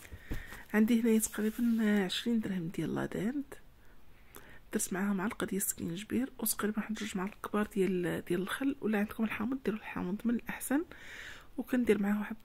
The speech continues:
معلقه ديال الملحه، كنزيد عليه الماء وكنخليه يترقد مزيان حتى كي-،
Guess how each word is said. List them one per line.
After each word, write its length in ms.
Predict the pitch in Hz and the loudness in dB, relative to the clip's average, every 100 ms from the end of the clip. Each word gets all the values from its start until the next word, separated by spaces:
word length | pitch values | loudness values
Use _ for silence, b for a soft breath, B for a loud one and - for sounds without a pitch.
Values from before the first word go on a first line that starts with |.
| - | 2
معلقه 540 | 196 190 185 - - - | 4 4 2 0 -4 -4
ديال 100 | 175 | -2
الملحه، 500 | 160 160 - 214 233 - | -2 -2 -2 -2 -2 -2
كنزيد 760 | 220 214 220 208 190 185 208 185 | 2 6 6 6 4 2 2 4
عليه 280 | 165 180 | 4 2
الماء 280 | 170 175 240 - B B B B B | 2 2 0 -2 B B B B B
وكنخليه 640 | 240 - 226 - - 190 196 | -6 -2 -2 -2 0 2 0
يترقد 560 | - 214 - - 202 - - | -2 -2 -2 -2 -6 -6 -4
مزيان 600 | 180 175 180 202 233 302 - - | 0 2 4 4 4 0 -8 -10
حتى 420 | - - - - | -10 -10 -4 -2
كي-، 340 | 233 - 202 | 0 2 2